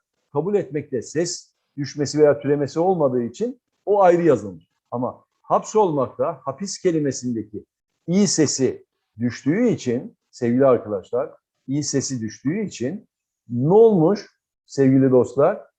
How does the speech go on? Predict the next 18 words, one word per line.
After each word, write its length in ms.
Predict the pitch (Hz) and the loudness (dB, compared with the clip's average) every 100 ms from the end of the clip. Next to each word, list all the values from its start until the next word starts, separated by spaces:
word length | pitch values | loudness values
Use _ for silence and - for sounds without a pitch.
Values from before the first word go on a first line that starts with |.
| _ _ - | _ _ 0
değerli 400 | 120 127 123 123 | 4 6 6 2
arkadaşlar? 760 | 120 117 120 113 107 143 196 - _ _ _ _ - | 0 -2 -2 -4 -2 -4 -4 -8 _ _ _ _ -14
Burada 600 | 131 208 170 165 208 175 | -6 -4 2 2 2 -4
bitişik 400 | 135 - - 185 | -10 -10 -10 0
yazılmış. 480 | 143 104 104 87 - | 2 2 0 -10 -2
Yani, 540 | 156 156 120 143 226 - _ _ _ _ _ | 2 2 2 -2 -8 -16 _ _ _ _ _
e, 80 | 120 117 117 113 113 113 113 - _ _ _ _ _ _ _ _ _ _ _ | 2 4 6 4 4 0 -4 -10 _ _ _ _ _ _ _ _ _ _ _
kuralımıza 640 | - 143 151 156 151 160 | -6 2 2 2 0 0
bakalım. 460 | 151 - 165 127 139 | 0 0 -2 -2 -6
Kaçıncı 420 | 139 127 123 139 | -8 -8 -8 -10
kuralımızdı? 720 | 139 139 117 107 98 - - - | -2 0 0 -2 -10 -12 -14 -14
Ona 300 | - 123 123 | -8 -6 -4
bir 40 | 117 | -2
bakalım. 600 | 117 117 98 113 262 - _ _ | -2 -2 -8 -10 -16 -20 _ _
Şimdi 300 | 117 113 113 | -8 -4 0
bakın, 300 | 120 113 - | 0 -2 -6
evet, 320 | 113 110 110 | -2 -2 -4
hemen 380 | 127 123 120 117 | -2 -2 -4 -8